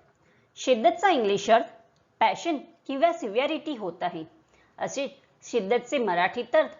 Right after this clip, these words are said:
अतिशय आवड, तीव्र भावना. जर तुम्हाला तुमच्या मनापासून एखादी गोष्ट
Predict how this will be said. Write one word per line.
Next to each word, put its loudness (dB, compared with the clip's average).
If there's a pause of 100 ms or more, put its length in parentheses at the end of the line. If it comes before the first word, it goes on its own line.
(340)
अतिशय -2
आवड, 2 (760)
तीव्र 2
भावना. 2 (800)
जर 6 (100)
तुम्हाला 0 (360)
तुमच्या 2
मनापासून -2 (260)
एखादी -2
गोष्ट -2